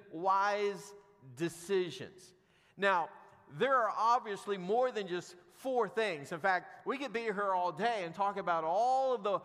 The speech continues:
important and wise decisions we could make, okay? But at the same time, I'm gonna spend specifically four weeks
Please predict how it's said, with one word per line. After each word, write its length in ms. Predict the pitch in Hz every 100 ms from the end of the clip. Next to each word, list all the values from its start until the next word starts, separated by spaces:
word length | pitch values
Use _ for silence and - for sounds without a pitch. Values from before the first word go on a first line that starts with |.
| - 190
important 640 | 180 202 247 247 247 165
and 160 | 151
wise 420 | 156 202 214 208 196
decisions 600 | 180 - 220 160 165 151
we 100 | 170
could 200 | 165 160
make, 260 | 170 156 - - -
okay? 420 | 135 185 175 196 - - - - 143
But 200 | 214 240
at 120 | 214
the 60 | 190
same 300 | 226 311 294
time, 400 | 214 175 190 196
I'm 140 | - 240
gonna 160 | 311
spend 380 | 277 - 226 208
specifically 720 | - 175 254 226 208 - 180
four 340 | 180 220 240 220
weeks 400 | 233 196 190